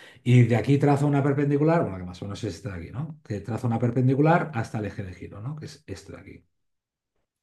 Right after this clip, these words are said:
Y por último, voy a poner en amarillo, esto, ¿vale? Es esta de aquí, trazas una perpendicular que más o menos es esta de aquí, hasta el eje de giro.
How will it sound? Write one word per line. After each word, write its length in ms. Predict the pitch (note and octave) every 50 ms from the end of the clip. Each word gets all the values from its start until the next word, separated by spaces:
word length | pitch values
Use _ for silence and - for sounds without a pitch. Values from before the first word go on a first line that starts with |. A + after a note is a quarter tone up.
| _ _ -
Y 120 | A#2+ A#2
por 140 | A#2+ B2+ C3
último, 380 | D3 D3+ D3+ D3 D3+ D#3 C3
voy 120 | G#2 - -
a 60 | -
poner 160 | E2+ E2+ F2
en 60 | F2
amarillo, 560 | F#2 G#2 A#2 C#3+ D#3 D3+ D3+ E3+ - - - - - - - - - - - - - - - _ _ - -
esto, 680 | C#3 D#3+ D#3 - - - E3+ F#3+ G#3+ A3+ A3+ - - - -
¿vale? 240 | - B2+ E3 F3+ C#3
Es 200 | - - - - -
esta 260 | A#2 G#2+ - - B2+
de 80 | C3
aquí, 480 | C3+ C#3+ F#3 G#3 A3+ G#3 - - - _ _ - - - - _
trazas 340 | - - C3 B2+ B2+ C3 B2
una 140 | C3+ C3+ B2+
perpendicular 600 | B2+ C3 B2+ C#3 C3 C3+ C3 C#3+ D3+ D3 C3+ -
que 420 | - A2+ G#2 G#2 G#2 G#2 G#2 G2+ G2
más 180 | G2+ G2+ -
o 40 | -
menos 160 | G2 G2 G2 G2+
es 140 | G2+ G2+ B2+
esta 200 | B2+ B2+ C#3 C3+
de 80 | C#3 D3
aquí, 340 | E3+ G#3 A#3 A3+ A#3 - - - _ _ _ _ _ _ _ _ -
hasta 280 | - B2+ B2 - B2
el 60 | A2 G2+
eje 160 | G2 - - -
de 80 | -
giro. 400 | - - - - - A2+ - _